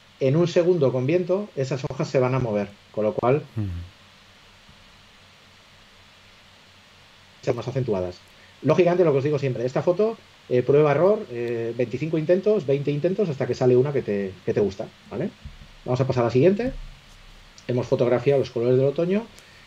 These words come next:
Speaker 1: y ahora, pues, unos colores más, eh, amarillos, más verdes, por ejemplo, en este caso destacamos unos robles entre unas hojas que están, eh, bueno, pues, previas al otoño, ¿vale? Están amarillando. Vamos a pasar a la siguiente.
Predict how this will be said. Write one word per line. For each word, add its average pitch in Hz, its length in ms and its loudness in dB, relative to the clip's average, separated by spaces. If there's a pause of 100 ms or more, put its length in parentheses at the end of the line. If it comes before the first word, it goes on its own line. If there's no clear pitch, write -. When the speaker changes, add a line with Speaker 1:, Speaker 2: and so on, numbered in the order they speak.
Speaker 1:
y 123 120 2
ahora, 143 240 4
pues, 127 160 0
unos 135 220 -2
colores 143 380 4
más, 127 320 -4
eh, 123 260 -2
amarillos, 123 420 0
más 127 420 -2
verdes, 139 320 2
por 123 140 -2
ejemplo, 156 300 -2
en 123 40 0
este 120 220 -2
caso 131 240 0
destacamos 117 520 -2
unos 131 220 2
robles 190 320 4 (460)
entre 127 300 2
unas 135 260 2
hojas 156 260 -2
que 139 100 0
están, 127 340 -2 (180)
eh, 113 280 -4
bueno, 107 220 -6
pues, 104 120 -8
previas 135 360 4
al 107 80 -2
otoño, 98 380 -6
¿vale? 135 140 -6
Están 113 200 -10
amarillando. 113 680 0 (460)
Vamos 123 220 -2
a 127 80 0
pasar 117 220 -2
a - 20 0
la 110 100 0
siguiente. 180 640 0